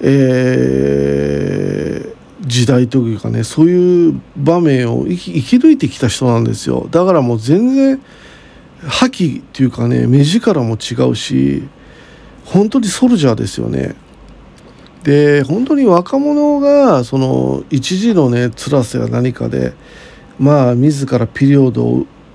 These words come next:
う-、ね、してしまうっていうような方がいるんだけども、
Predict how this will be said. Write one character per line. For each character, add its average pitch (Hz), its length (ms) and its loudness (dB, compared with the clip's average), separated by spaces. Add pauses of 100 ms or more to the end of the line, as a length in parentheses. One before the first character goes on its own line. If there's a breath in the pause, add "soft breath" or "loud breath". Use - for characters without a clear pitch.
(200)
う-、 139 120 -2 (560)
ね、 170 320 2 (260)
し - 100 -14
て 135 120 0
し 117 160 -6
ま 123 140 -2
う 135 60 2
っ - 40 0
て - 180 -10
い 127 80 0
う 123 40 0
よ 123 80 -2
う 123 120 -2
な - 60 -12
方 123 240 -4
が 123 120 -4
い 123 80 0
る 175 140 0
ん 208 60 -2
だ 143 120 2
け 104 100 -6
ど 107 100 -6
も、 123 400 -2